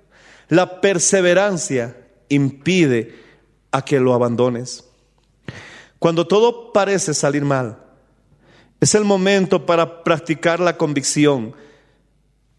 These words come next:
En esa actitud, buscar una actitud mental que sea acorde a la palabra. Pensar conforme a las promesas de Dios, pensar conforme a lo que Dios es. Dios es bueno,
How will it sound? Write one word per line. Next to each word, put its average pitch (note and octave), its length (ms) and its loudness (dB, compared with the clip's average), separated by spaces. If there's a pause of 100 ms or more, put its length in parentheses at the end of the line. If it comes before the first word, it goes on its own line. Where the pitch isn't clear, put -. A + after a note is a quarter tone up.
(140)
En E3+ 120 2
esa G#3 180 0
actitud, F#3+ 720 2 (640)
buscar G#3+ 440 0
una A#3 160 0
actitud G#3+ 680 2 (480)
mental G#3 640 0 (540)
que F#3 120 0
sea G3+ 720 0
acorde G#3 480 2
a D3+ 40 2
la C3+ 140 0
palabra. C3+ 600 -2 (720)
Pensar F#3+ 600 0
conforme F#3+ 560 0
a D#3 40 2
las C#3+ 140 0
promesas D3 420 -2
de C#3+ 120 2
Dios, D3 440 0 (800)
pensar G#3 380 0
conforme B3 460 0
a - 20 0
lo G#3+ 160 0
que G3+ 100 0
Dios A3+ 420 -2
es. A#3 360 2
Dios F3 340 -2
es G3 140 0
bueno, F#3 440 0